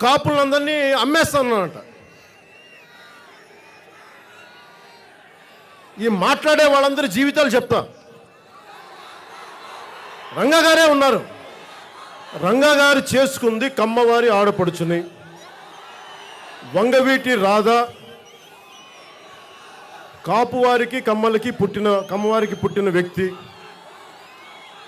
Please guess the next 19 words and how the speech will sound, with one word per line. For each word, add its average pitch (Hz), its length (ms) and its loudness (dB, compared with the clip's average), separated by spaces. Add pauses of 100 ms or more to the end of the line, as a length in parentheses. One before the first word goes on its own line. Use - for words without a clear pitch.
(140)
ఇందులో 277 600 2
మీరు 247 300 -2
ఎందుకు 277 360 0
ఆలోచించట్లేదు? 285 720 0
అక్కడ 302 300 0
లేని 320 260 -2
గొడవ 294 320 2
మీ 285 240 0
అందరికి 294 360 0
ఎందుకు? 233 420 -6 (1040)
యువతకి 339 380 -2
ఎందుకు 294 240 -2
ఈ 277 60 -4
గోల? 226 500 0 (1160)
రంగా 220 280 0
గారు 294 280 2
ఆయన 285 240 2
బాగానే 285 280 0
చేసుకున్నారు, 269 600 -2